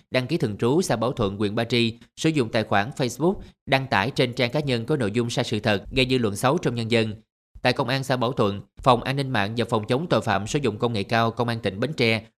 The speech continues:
phối hợp Công an huyện Ba Tri mời đương sự B T I N làm việc để làm rõ về hành vi trên.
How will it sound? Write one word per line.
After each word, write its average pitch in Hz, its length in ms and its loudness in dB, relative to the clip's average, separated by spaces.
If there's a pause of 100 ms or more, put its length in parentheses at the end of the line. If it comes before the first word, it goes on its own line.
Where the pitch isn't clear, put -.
phối 180 100 4
hợp 131 180 0
Công 123 120 -2
an 120 160 -2
huyện 101 180 0
Ba 117 100 0
Tri 113 300 2 (280)
mời 120 260 2
đương 139 160 0
sự 98 460 0
B 127 80 -2 (200)
T - 20 -8
I 120 260 0
N 110 60 -2 (400)
làm 117 240 2
việc 107 340 0
để 117 220 2
làm 113 200 0
rõ 101 280 2
về 120 80 2
hành 104 160 -2
vi 113 140 -2
trên. 113 300 2